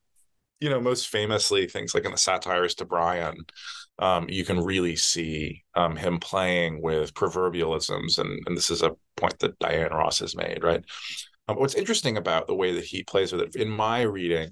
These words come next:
is that, um, he's doing that to kind of show the reader, to sort of cue, to signal to the reader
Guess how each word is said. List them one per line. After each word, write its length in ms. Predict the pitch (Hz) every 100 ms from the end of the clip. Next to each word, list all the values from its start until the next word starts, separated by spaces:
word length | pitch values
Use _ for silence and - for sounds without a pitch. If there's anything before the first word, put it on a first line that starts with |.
| -
is 160 | 85
that, 240 | - 87 - _ -
um, 160 | 101
he's 240 | - 120 -
doing 380 | 151 151 131
that 280 | 107 95 -
to 100 | 104
kind 200 | - 104
of 140 | 95 -
show 800 | - - - - 127 123 127 123
the 140 | 107
reader, 340 | 98 95 90 90
to 80 |
sort 180 | 87 101
of 120 | 101 -
cue, 400 | - - 120 120
to 140 | 117 104
signal 520 | - 147 135 120 98
to 300 | - 117 110
the 120 | 101 90
reader 440 | 87 85 - -